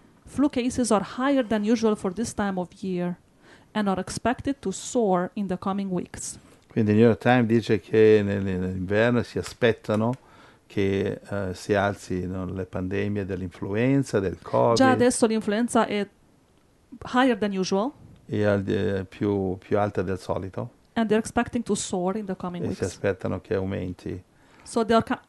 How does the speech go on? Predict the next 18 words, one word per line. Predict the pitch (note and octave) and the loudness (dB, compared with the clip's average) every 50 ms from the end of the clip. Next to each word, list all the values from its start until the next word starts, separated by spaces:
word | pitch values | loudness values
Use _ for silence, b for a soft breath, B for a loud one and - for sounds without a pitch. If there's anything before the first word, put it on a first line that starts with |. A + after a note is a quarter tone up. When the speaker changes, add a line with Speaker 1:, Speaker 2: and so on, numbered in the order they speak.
| _ _ | _ _
Speaker 1:
they | - G#3 G#3+ G#3+ | 2 4 6 6
are | G#3 G#3 | 6 6
looking | G#3+ A#3+ B3+ - C4 A3+ | 4 2 2 2 0 -2
at | G#3+ G#3+ G3 | -2 -2 -2
a | G#3 | -2
triple | G#3 - - A#3 C4 C4+ - - A3+ G#3+ G3+ | -4 -4 -4 -4 -4 -4 -2 -2 -2 -2 -2
demic, | A3 G#3+ G3+ F#3 F3+ F3 - G3+ | -2 -4 -4 -4 -6 -8 -8 -4
not | F#3+ A3+ B3+ - - | -4 -2 -4 -2 0
pandemic, | - D4 C4+ A#3+ A3 G#3 F#3+ F#3 G3+ B3 - | 2 2 2 4 2 0 -2 -2 -4 -6 -4
but | G#3+ G#3 G3 - - | -6 -6 -6 -6 -8
triple | - A3 C4+ C#4 - - G3 F3+ E3+ | -10 -8 -8 -8 -6 -6 -4 -4 -4
demic. | E3 F3+ E3+ E3 G2+ - - - | -4 -6 -6 -6 -10 -12 -12 -16
Speaker 2:
Sì, | - - G#2+ G2 | -8 -6 -6 -4
que-, | G2 G2+ F#2+ F#2 | -2 -2 -4 -4
sì, | F2 - G2 | -2 -2 -2
è | G2 G2 | 0 0
una, | G2 G2+ G2+ G2+ F#2+ F#2+ | 0 -2 -2 -2 -2 -2
una, | G2 G2+ G2+ G2+ G2+ F#2+ F#2 F2+ F2+ F2+ | -2 -2 -2 -2 -2 -2 -2 -4 -6 -8